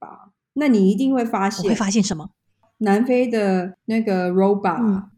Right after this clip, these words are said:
Speaker 1: 呃，交通号志灯，他们常坏掉。
Speaker 2: 那时候我们要录节目的时候，我们在谈的时候，我其实觉得还好。后来你一直 emphasize 这件事情以后呢，我真的很认真的听进去，然后去观察开普敦的状况。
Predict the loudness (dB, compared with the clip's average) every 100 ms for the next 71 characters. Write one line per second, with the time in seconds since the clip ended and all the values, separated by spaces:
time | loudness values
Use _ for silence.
0 | -8 -6 -4 -4 -2 0 0 0 0 -2
1 | -2 -4 -6 -6 -4 -2 -2 -2 0 0
2 | 0 2 2 2 2 0 -2 0 0 2
3 | 0 0 -2 -2 -4 -4 -4 -2 0 0
4 | -4 -6 -6 -2 -2 -2 -4 -8 -8 -2
5 | 2 2 0 -4 -4 -6 -4 -6 -4 -4
6 | -2 -2 -4 -8 -6 -4 -4 -8 -6 -6
7 | -6 -6 -6 -6 -6 -6 -8 -6 -6 -2
8 | -2 -2 -2 -2 -4 -4 -4 -4 -6 -8
9 | -10 -12 -10 -8 -4 -2 -2 -4 -6 -8
10 | -8 -6 -6 -6 -10 -10 -10